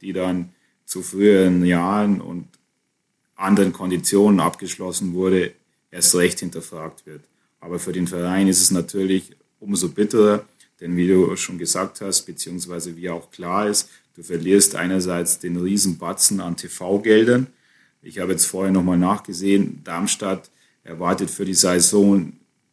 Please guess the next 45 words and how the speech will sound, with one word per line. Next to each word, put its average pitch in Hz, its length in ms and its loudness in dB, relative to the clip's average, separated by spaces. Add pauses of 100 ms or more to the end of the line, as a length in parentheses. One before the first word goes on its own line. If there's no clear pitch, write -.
(460)
in 98 120 -8
der 92 120 -4
zweiten 87 420 -2
Liga, 101 220 2
für 90 140 -4
die 90 80 -6
kommende 98 320 2
Saison 92 480 0
vierzehn 98 340 -4
Komma 90 240 -4
fünf 98 280 -4
Millionen, 101 600 2
wenn 98 100 -14
ich 95 100 -16
das - 180 -12
richtig 104 240 -10
auf 95 140 -6
dem 95 80 -10
Schirm 104 300 -2
habe. 98 180 2 (400)
Und 92 500 2
aus 87 220 0
der 85 100 0
dritten 101 320 0
Liga 98 260 0
hat 90 100 0
man 90 140 2
gelesen, 90 600 -2 (360)
dass - 360 0 (400)
die 101 60 -16
Vereine 92 460 2
so 87 120 2
ein 87 100 2
Budget 87 340 0
von 87 160 -4
circa 92 320 0
eins 85 240 -6
Komma 87 220 -8
drei 85 240 -6
Millionen 85 500 -2
haben. 76 280 -20 (360)
Und 90 100 -16
allein 87 340 2
da 87 180 2
schon 90 320 -6